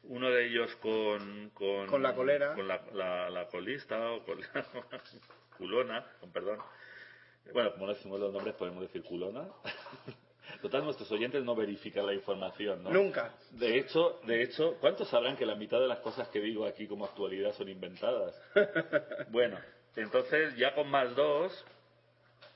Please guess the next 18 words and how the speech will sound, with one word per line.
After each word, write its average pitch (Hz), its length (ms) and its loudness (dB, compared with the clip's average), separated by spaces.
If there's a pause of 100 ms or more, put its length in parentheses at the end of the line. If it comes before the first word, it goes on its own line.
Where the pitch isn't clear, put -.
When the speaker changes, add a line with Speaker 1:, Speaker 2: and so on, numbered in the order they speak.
(540)
Speaker 2:
Sí. 143 280 -4 (360)
Speaker 1:
Con 98 160 -10
más 90 180 -6
dos, 139 200 2
no, 110 380 -2
eh, 85 400 -2
con 82 180 -8
más, 82 400 -10 (140)
con 80 160 -14
más 76 300 -16
tres. 190 400 2 (500)
Con 82 140 -16
más 80 240 -12
tres, 101 340 -2
¿no? 139 140 -6
Speaker 2:
Sí, 127 180 -6
Speaker 1:
Siete. 123 300 -2
Speaker 2:
sí. - 60 -20